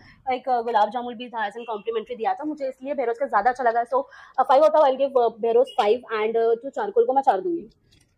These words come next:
Quality की बात करें तो जो rice की quality थी and, uh, chicken and everything, तो उसके accordingly मुझे charcoal का ज़्यादा अच्छा लगा,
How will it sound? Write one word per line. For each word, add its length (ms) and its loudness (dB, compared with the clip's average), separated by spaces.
Quality 240 -2
की 100 -4
बात 220 4
करें 240 -4
तो 160 -6
जो 120 -6
rice 240 2
की 100 -8
quality 400 4
थी 180 -4
and, 220 8
uh, 120 12
chicken 260 6
and 120 6
everything, 420 4
तो 80 6
उसके 180 6
accordingly 420 10
मुझे 160 6
charcoal 400 8
का 100 12
ज़्यादा 220 8
अच्छा 160 4
लगा, 220 4